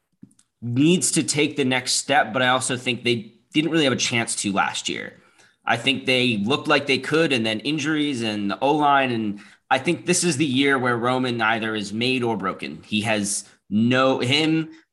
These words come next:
and I also think you could also say about Lamar in terms of evaluating who he really, really is as a quarterback, 'cause he had some really bad games last year.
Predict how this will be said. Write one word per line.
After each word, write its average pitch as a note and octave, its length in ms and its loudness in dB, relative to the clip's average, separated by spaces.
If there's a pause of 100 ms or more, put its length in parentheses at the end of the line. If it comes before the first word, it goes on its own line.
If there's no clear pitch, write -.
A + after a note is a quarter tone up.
and D3+ 140 4
I E3+ 120 6
also F3+ 260 2
think E3 220 -2
you D#3+ 120 -4
could E3 140 0
also D3+ 300 0
say C#3+ 240 0
about C3+ 280 2
Lamar C3 380 4
in G#2 80 -2
terms A2+ 260 -6
of A2 80 -6
evaluating A2+ 800 2 (260)
who B2+ 80 0
he B2+ 160 2
really, B2+ 360 4
really B2 420 0
is A#2+ 160 2
as A2+ 100 -6
a A#2+ 60 -4
quarterback, A2 480 -2
'cause F#2+ 120 -10
he C#3+ 120 -2
had D#3+ 180 2
some B2+ 360 0
really F3 320 2
bad E3 280 2
games D#3+ 280 0
last F2+ 340 -2
year. D2 240 -12